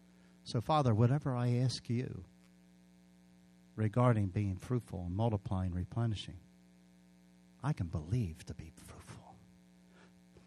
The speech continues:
Listen, God knows every one of our needs. He knows every one of our dilemmas. He knows what's going on in our lives, and he loves us so much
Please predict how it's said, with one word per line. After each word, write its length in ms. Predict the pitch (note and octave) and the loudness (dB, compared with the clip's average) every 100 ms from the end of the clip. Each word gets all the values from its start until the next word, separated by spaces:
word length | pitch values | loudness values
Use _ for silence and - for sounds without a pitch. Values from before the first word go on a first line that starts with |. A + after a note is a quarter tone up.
| - - - | -20 -20 2
Listen, 240 | C3+ G#2 - - - - - | 2 2 -8 -20 -20 -20 0
God 220 | D#3+ E3+ | 4 6
knows 260 | C#3+ C3+ A2 - | 6 6 6 4
every 240 | B2 B2 | 2 2
one 200 | A2+ A2 | 2 2
of 100 | G2 | 4
our 140 | G2 G2 | 2 2
needs. 480 | G2 F#2 - - - - - - - - - - | 0 -2 -8 -14 -14 -20 -20 -20 -20 -20 -20 -10
He 140 | - D3 | 0 4
knows 240 | D3 C3 | 6 6
every 240 | C3+ D3 C3+ | 4 0 0
one 180 | C3+ | 2
of 100 | C#3+ | 4
our 120 | D3 C#3 | 4 6
dilemmas. 540 | C#3 A#2+ A2 A#2+ - | 4 4 4 0 0
He 120 | C3 | 0
knows 380 | B2 C#3 D3 A#2+ | 4 8 8 8
what's 200 | C3 B2+ | 4 4
going 300 | D#3 C3+ C3+ | 4 6 6
on 180 | C3 B2 | 6 4
in 80 | A2 | 2
our 140 | A2 | 2
lives, 420 | A2 A#2 G#2+ F#2 | 2 2 0 -2
and 120 | A#2+ | -4
he 120 | A#2 A#2+ | -2 0
loves 320 | C3 C3 A#2+ | 0 0 0
us 200 | G#2+ - | -4 -2
so 100 | A#2 | -2
much 400 | A2+ G#2 - | -2 -4 -10